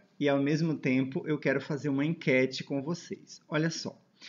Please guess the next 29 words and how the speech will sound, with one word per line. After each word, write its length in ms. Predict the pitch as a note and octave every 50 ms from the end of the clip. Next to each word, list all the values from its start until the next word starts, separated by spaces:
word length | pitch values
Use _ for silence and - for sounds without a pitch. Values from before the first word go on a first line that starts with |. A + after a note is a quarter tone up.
| - - - - - -
a 60 | - E3+
primeira 400 | - F#3+ F3+ G3 A3 A#3 A#3 G#3+
coisa 340 | - - F3 D#3+ C#3 D3
que 120 | C#3+ - D#3+
eu 60 | C#3+
queria, 520 | - - C3+ B2+ A#2 C3 C3 B2+ A#2+ G#2+
gente, 380 | G2+ G#2 G#2 G2 F#2+ F2+ - -
falar 240 | - C3 A#2 A2+ A2
com 160 | - - A2+
vocês 680 | G2 G#2 - - - - C3 B2+ B2 A2+ A2+ A2 - - _ -
é 100 | - D#3+
sobre 960 | D#3 - - E3+ D#3 D3 D#3 D3+ D#3 D3+ D3+ D3 D3 C#3+ C#3+ C3+ C3 C3 C3 -
um 80 | -
comportamento 1040 | E3 - F#3 E3+ - F#3 E3+ F3+ - D#3 C3+ B2 A#2 B2 C3 C3+ C3+ B2+ A2+ - B2
que 160 | A2 - C#3+
eu 60 | C3
percebo 720 | A#2+ - C3 C3 C3 - - C#3 B2+ A#2+ A#2 G#2+ A2 A#2 A#2+
em 160 | - C3 C3
alguns 320 | A#2+ A#2+ A#2 B2 C3+ C3
artesãos 880 | C3 B2+ A2 - - A2 G#2 G2+ - B2 B2+ B2+ A#2+ A2+ G#2+ - - - - - - - - - - - - -
e 80 | G3 E3+
que 200 | - - - G#3
eu 120 | F#3+ F3+
acho 240 | E3 E3 D#3+ - F#3+
lamentável. 880 | E3 D3+ D3 D3 D3+ D#3 D#3+ - D#3 A2 G2+ G2+ G2 F2+ - G2 - - - _ _ _ _ _ _ - - - _ _ _ _ _
Como 220 | - - A3 A3 G#3 G#3
assim, 400 | G3 G3+ - - F3 C#3+ A#2+ A2
Cícero? 520 | - - B2 G2+ F#2 - - - - - - _ -
Gente, 640 | B2+ C3 F3 E3 D3+ B2+ A2 - - - - -